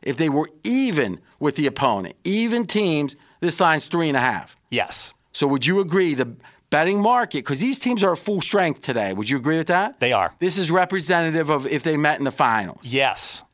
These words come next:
Speaker 1: The market is saying that Milwaukee is two points better than the Lakers.
Speaker 2: Yes.
Speaker 1: And thus the market would say about the same against the Clippers, you think?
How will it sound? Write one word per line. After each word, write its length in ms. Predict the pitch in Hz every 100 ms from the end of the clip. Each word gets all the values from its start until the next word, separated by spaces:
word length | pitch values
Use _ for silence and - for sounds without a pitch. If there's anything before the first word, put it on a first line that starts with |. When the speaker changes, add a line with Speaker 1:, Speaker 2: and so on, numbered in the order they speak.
| -
Speaker 1:
The 100 | 131
market 480 | 131 151 170 165 185
is 120 | 175
saying 720 | - 214 208 175 131 120 120 120 _ _ _ _ _
that 120 | 135
Milwaukee 720 | 143 139 160 165 160 160 139
is 200 | 131 113
two 380 | - - 170 196
points 460 | 165 - 180 170 -
better 720 | 104 151 175 190 131 90 - _ _ _ _ _
than 160 | 123 113
the 80 |
Lakers. 460 | 110 104 95 - -
Speaker 2:
Yes. 480 | 123 131 - - - _ _
Speaker 1:
And 420 | 143 147 143 135 123
thus 280 | 165 151
the 100 | - 135
market 340 | 143 156 160
would 160 | 143 -
say 420 | 160 151 147 143
about 300 | 131 156 165
the 80 | 156
same 300 | - 165 202
against 260 | 196 220
the 60 | -
Clippers, 380 | 214 226 311 240
you 100 | 277
think? 380 | 285 311 -